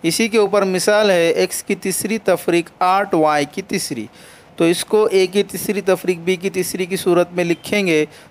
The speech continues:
तो क्या हो जाएगा, एक्स की तीसरी तफरीक दो वाई की तीसरी। दो का अगर तीन बार ज़रब करोगे तो उसका जवाब आएगा आठ। अब ज़ाब्ते के हिसाब से करेंगे तो ए बराबर मिसाल में एक्स है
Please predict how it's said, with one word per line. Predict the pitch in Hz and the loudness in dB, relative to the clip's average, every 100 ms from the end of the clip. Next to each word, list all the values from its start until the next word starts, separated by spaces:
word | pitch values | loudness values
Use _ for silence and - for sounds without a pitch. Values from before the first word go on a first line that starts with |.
| _ - | _ -6
तो | |
क्या | 170 196 | 0 2
हो | 190 | 2
जाएगा, | 170 175 175 190 - | 4 2 4 2 2
एक्स | 185 170 - | -2 -4 -4
की | 208 | -6
तीसरी | - 196 - 220 | -4 -4 -2 -2
तफरीक | 214 170 - 165 170 - - | 0 0 0 -2 -2 -2 -18
दो | 156 185 202 214 202 | -4 0 4 4 4
वाई | 156 151 147 | 4 2 2
की | 143 190 | -2 -6
तीसरी। | 190 214 - - 110 - - _ - - - | -6 -6 -4 -4 -4 -10 -20 _ -20 -20 -16
दो | 143 165 | -2 0
का | 170 196 | 2 2
अगर | 185 185 | 4 2
तीन | 180 185 180 | 2 -2 2
बार | 180 | 2
ज़रब | 160 170 160 | 4 0 0
करोगे | 165 165 160 180 208 | 0 2 2 2 0
तो | - - - - | -4 -20 -12 -4
उसका | 160 180 | -2 -2
जवाब | 156 160 165 | 2 2 4
आएगा | 160 147 185 - - | 2 2 0 -2 -2
आठ। | 185 127 - - _ - - - - | 0 0 -4 -14 _ -20 -20 -20 -4
अब | 190 175 | -4 0
ज़ाब्ते | 202 196 - 214 | 0 0 2 0
के | 208 | 2
हिसाब | 196 202 196 | 2 2 0
से | - 196 | 0 0
करेंगे | 202 202 202 220 226 - - _ | 2 2 0 -2 -4 -16 -20 _
तो | 240 202 | -2 0
ए | 214 214 | 2 2
बराबर | 196 190 196 190 202 | 4 2 2 2 2
मिसाल | 190 180 185 190 | 0 0 2 2
में | 190 | 2
एक्स | 202 - 190 208 - | -2 0 0 0 -2
है | 190 202 214 | 2 2 0